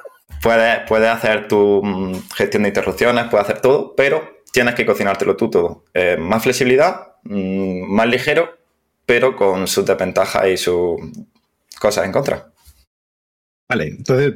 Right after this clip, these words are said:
Speaker 2: mm, vamos a, a moverlo al rollo de Rust, porque hasta ahora estábamos hablando en genérico. Eh, Rust, una de las cosas que se caracteriza, eh, precisamente es por la forma en la que interactúas con el borrow checker, con la gestión de memoria y tal.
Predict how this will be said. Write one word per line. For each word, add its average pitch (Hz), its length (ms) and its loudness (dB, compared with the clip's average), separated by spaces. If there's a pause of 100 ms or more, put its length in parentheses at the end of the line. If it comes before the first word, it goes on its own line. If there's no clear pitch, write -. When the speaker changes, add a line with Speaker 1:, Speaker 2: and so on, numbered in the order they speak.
(100)
Speaker 2:
mm, 95 640 -2
vamos 120 340 0
a, 113 180 0
a 120 120 -2
moverlo 113 520 2
al 110 120 0
rollo 101 340 2
de 101 320 0
Rust, - 460 -4
porque 90 400 -2
hasta 85 400 -2
ahora 107 560 -2 (240)
estábamos 107 460 0
hablando 98 280 0
en 87 80 -2
genérico. 104 600 -2 (400)
Eh, 90 520 -2
Rust, 101 440 -2
una 101 160 2
de 107 60 0
las 101 160 -2
cosas 101 280 -2
que 104 140 -2
se 104 180 -2
caracteriza, 101 840 -2
eh, 82 60 -2
precisamente 95 760 -2
es 95 80 -2
por 87 540 0
la 82 180 -2
forma 101 320 -2
en 101 80 0
la 95 120 -2
que 87 600 0
interactúas 98 840 0
con 85 220 -2
el 82 120 0
borrow 82 280 -2
checker, 113 560 -2
con 80 140 -4
la 69 80 -4
gestión 80 260 -4
de 76 100 -2
memoria 107 720 2
y 101 60 -6
tal. 80 200 -2